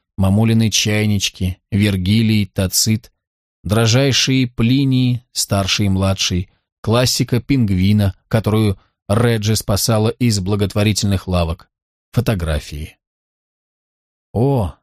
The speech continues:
сказала Реджи. Тихий звук. Тихий круглый звук. Невесомый, как воробышек.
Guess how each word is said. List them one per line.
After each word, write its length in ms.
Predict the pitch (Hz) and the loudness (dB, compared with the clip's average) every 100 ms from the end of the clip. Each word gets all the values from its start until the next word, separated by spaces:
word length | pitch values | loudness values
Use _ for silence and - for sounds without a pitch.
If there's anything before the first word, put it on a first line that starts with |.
| _ _ _ | _ _ _
сказала 600 | - - 101 92 95 87 | -14 -4 -2 0 0 0
Реджи. 540 | 87 85 80 73 67 - _ _ _ _ _ _ | 0 0 -2 -6 -12 -18 _ _ _ _ _ _
Тихий 380 | - 101 - 92 | -4 -2 -2 -4
звук. 480 | 82 76 78 _ _ _ _ _ _ - | -4 -6 -14 _ _ _ _ _ _ -6
Тихий 420 | - 120 - 113 | -2 -2 -2 -4
круглый 460 | - 101 92 87 87 | -4 -4 -2 -2 -2
звук. 460 | 85 76 - _ _ _ _ _ _ _ _ _ _ _ _ - | -4 -8 -12 _ _ _ _ _ _ _ _ _ _ _ _ -2
Невесомый, 560 | 107 143 143 - 131 | 0 2 0 0 -2
как 200 | 113 104 | -2 -4
воробышек. 680 | 107 101 90 76 - - _ | -2 -2 -4 -6 -8 -10 _